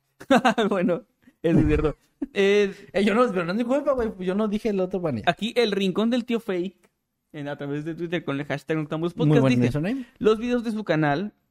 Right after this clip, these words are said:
Speaker 1: son una mierda". No, no es cierto. <laughs> Dice, "Los videos de su canal son joyitas.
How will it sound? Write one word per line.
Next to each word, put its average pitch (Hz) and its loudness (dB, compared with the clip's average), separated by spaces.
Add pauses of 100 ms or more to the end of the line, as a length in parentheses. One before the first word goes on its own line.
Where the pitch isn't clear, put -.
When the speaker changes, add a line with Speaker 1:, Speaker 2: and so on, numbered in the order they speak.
(120)
Speaker 1:
son - -6
una 151 0
mierda". 165 -2
No, 165 4
no 190 6
es 220 4
cierto. 208 6
<laughs> 196 4
Dice, - 0 (220)
"Los 240 6
videos 240 2
de 277 0
su 254 -2
canal 208 2
son 202 -2
joyitas. 180 0